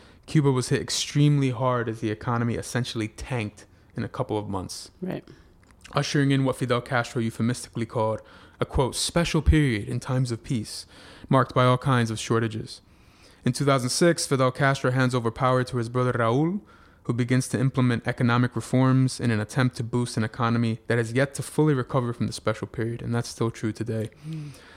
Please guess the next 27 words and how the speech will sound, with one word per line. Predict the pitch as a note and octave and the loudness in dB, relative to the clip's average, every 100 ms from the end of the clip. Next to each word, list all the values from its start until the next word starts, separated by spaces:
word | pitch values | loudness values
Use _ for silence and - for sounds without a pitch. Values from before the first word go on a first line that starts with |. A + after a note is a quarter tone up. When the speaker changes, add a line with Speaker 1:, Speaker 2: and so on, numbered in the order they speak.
| - | -2
Speaker 1:
On | B2 | 0
December | B2 - D3 C#3 | 0 2 2 2
seventeenth, | - C3+ B2+ D3+ C#3 | 2 0 0 0 -2
twenty | - B2 | 0 -2
fourteen, | A#2+ A2+ A2 F#3 E3+ D#3+ D#3+ - - - - | 0 -2 2 4 4 2 -2 -10 -20 -14 0
the | |
U | B2 C3 | 2 4
S | A#2+ | 2
and | A#2 | -2
Cuba | - D3 C3 | 0 2 2
formally | - C#3 B2+ C3 | 2 2 4 4
reestablished | B2 A#2 - B2+ A#2+ A#2 - | 2 0 0 0 2 -2 -2
diplomatic | B2 B2 A#2 A2+ - | -4 0 0 0 0
relations | A2+ A2+ - A2 A2 - | 0 2 2 0 0 -2
under | B2 A#2 | -2 -2
Presidents | - A#2 A2+ A2+ - | -2 -2 -2 -4 -6
Raul | - A2+ A2+ | -2 0 0
Castro | - A2+ A2 - A2+ - - - - | -4 -8 -8 -6 -8 -10 -20 -20 -10
and | A2+ A2 | -6 -2
Barack | G#2+ G#2+ - | 0 0 -2
Obama. | A2 A2 A2 G#2 _ _ - | -4 -6 -8 -12 _ _ 0
You | G#2+ | 0
are | A2 | 2
all | A2+ | 0
caught | - A2 | -2 -4
up. | A2 - - - - - | -4 -6 -8 -10 -20 2
Speaker 2:
<laughs> | F3+ - F3 G#3+ - C4 - D4+ D#4+ C4+ | 2 4 6 6 8 8 8 8 6 4